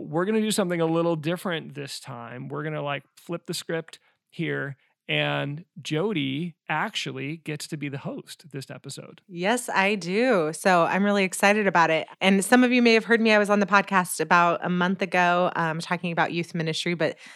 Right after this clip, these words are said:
Speaker 2: this will be my first time interviewing Jim. So buckle up. It's gonna be a wild ride.
Speaker 1: Well, let's see if you can get me out of my shell.
Speaker 2: I know. <laughs> That'll
Speaker 1: Good
Speaker 2: be an
Speaker 1: luck.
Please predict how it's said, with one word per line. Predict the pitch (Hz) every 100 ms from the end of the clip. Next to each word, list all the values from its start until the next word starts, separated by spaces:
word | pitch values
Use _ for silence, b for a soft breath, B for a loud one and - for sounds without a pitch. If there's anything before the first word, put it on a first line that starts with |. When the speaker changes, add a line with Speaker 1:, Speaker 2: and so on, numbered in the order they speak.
| B
Speaker 2:
this | 175
will | 185
be | 190
my | 190 170
first | - 180 - -
time | 180 170 170 175 -
interviewing | 185 202 185 185 170 170
Jim. | 160 185 175 147
So | - 180 160 147 - -
buckle | 180 175 165
up. | 151 170 160
It's | -
gonna | 180 175
be |
a | 165
wild | 160 156 147
ride. | 151 139 135
Speaker 1:
Well, | 156 151
let's | 156 -
see | 151
if |
you | 147
can | 151
get | 139 151
me | 131
out | -
of |
my | 131 139
shell. | 131 120 208
Speaker 2:
I | 226
know. | 226
<laughs> | - - - 392 - 381 - 330 294
That'll | 254 247
Speaker 1:
Good | -
Speaker 2:
be |
an | 180
Speaker 1:
luck. | 160 151